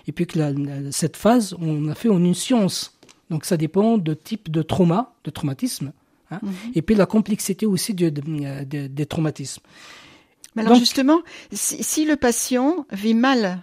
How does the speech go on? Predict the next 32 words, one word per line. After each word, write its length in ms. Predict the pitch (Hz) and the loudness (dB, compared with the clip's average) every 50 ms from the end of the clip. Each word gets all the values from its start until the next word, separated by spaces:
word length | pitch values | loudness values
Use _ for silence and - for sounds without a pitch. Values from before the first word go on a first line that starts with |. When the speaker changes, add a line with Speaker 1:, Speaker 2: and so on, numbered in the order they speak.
| _ - | _ -6
Speaker 2:
l'émotion 640 | 214 208 214 208 214 214 - - - - 208 185 | -2 -2 0 2 2 0 0 -2 -4 -4 -4 -4
qu'il 200 | 180 - 214 196 | -4 -4 -4 -4
ressent, 460 | 196 190 214 202 - - - 190 180 196 - | -2 -2 -2 -4 -4 -4 -4 -6 -6 -8 -8
est-ce 180 | - 202 - - | -8 -6 -6 -6
qu'il 160 | - 247 214 | -6 -4 -4
est 60 | 214 | -4
possible 640 | 214 - 240 233 - - - 285 311 - 247 226 214 | -4 -4 -4 -4 -4 -4 -2 -2 0 0 0 -2 -2
qu'il 180 | - - 226 | -4 -6 -4
arrête 280 | 220 214 214 240 254 240 | -4 -2 -2 -2 -4 -4
sa 100 | - 214 | -4 -8
séance ? 560 | 202 - - 202 185 180 180 185 - - - - _ _ _ _ _ _ _ _ - - - - | -6 -6 -6 -6 -6 -6 -6 -8 -10 -12 -12 -14 _ _ _ _ _ _ _ _ -20 -20 -10 -4
Et 100 | - 220 | -2 0
dans 140 | 196 233 233 | 2 2 0
ce 100 | - - | 0 0
cas, 200 | - 302 302 349 381 - - - - - - - - | 0 0 0 0 -2 -6 -14 -20 -20 -18 -18 -12 -6
euh, 120 | - 214 214 214 | -2 -2 -2 -2
comment 280 | - 262 254 254 269 285 | 0 2 2 4 4 4
vous 200 | 277 254 233 220 | 4 2 0 0
allez 140 | 220 208 208 | 0 -2 -2
poursuivre 580 | 208 - 233 - - - 254 240 220 202 196 | -4 -4 -8 -6 -4 -2 0 0 0 0 -4
son 200 | 190 - - 196 | -6 -6 -6 -8
traitement ? 460 | - - 208 202 - 190 185 175 175 165 _ _ _ _ _ _ _ _ _ _ - _ _ _ - | -8 -8 -10 -8 -6 -4 -4 -4 -6 -8 _ _ _ _ _ _ _ _ _ _ -20 _ _ _ -4
Speaker 1:
Euh, 1120 | 190 170 165 170 165 165 160 151 151 156 151 151 143 143 139 139 139 139 135 139 143 151 156 | -2 0 2 2 2 2 0 0 -2 -4 -4 -4 -2 -2 -2 -2 -2 -4 -6 -8 -10 -10 -12
bien 520 | 160 156 160 165 165 160 160 165 180 190 | -12 -12 -14 -14 -12 -8 -2 0 0 0
sûr, 240 | - - 233 226 - | 2 2 0 0 0
quand 240 | - 160 156 - - | 0 -4 -4 -2 -2
le, 140 | 160 147 | -2 -2
le, 200 | 139 135 139 135 | 0 -2 -2 -4
le, 140 | 131 127 135 | -4 -6 -8
si 160 | 139 - - | -8 -6 -6
le 80 | 139 135 | -6 -6
patient 480 | - 143 - - - 160 151 156 147 | -6 -6 -6 -4 -2 0 0 0 0